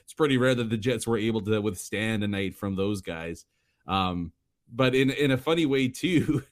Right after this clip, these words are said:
<laughs> you know, there was a lot of intrigue and question marks about the lineup decisions made by, um, made by Rick Bowness leading into the game, namely being the Nate Schmidt healthy scratch,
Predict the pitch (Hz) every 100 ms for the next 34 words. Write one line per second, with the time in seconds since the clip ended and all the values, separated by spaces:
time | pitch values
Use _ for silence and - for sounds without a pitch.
0 | _ - _ 127 127 123 135 135 127 131
1 | 147 143 139 131 120 - - _ _ _
2 | _ _ - _ _ _ _ _ - 175
3 | 143 - - 202 254 262 262 - 156 -
4 | 196 214 - 175 127 107 - 110 110 113
5 | 107 117 127 123 107 - 104 98 95 87
6 | 95 98 90 92 92 92 90 78 92 87
7 | 82 82 _ _ _ _ _ _ _ _
8 | _ _ _ - 143 156 107 98 95 87
9 | 85 98 95 90 87 90 80 76 80 101
10 | 113 107 95 110 113 101 104 104 87 -
11 | 104 - 101 101 95 - 110 135 - -